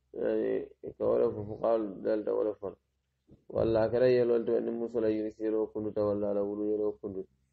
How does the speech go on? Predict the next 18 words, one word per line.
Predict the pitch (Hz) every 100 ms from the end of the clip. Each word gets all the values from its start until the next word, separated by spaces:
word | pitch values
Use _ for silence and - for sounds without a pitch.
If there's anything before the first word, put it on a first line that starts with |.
| _ _ _ _ _
كاو | 113 131 135
فلو | - 127 127 123
كو | 123 113 95
فقال | 110 107 120 127 127 123
ككناية | 117 - _ - 120 117 117
كولا | 113 113 113 110
كشدرو | 113 107 117 117 123 123
كولا | 123 113 110 120 -
كاو | 113 110 113
كبابر | 117 107 110 110 113
كنت | 110 110
راكم | 107 107 110 - 107
بلون | 104 104
كاو | 104 101 104 107
فلو | 101 107 104 98
كو | 101 -
كمن | 110 104 98
إنجا. | 98 92 92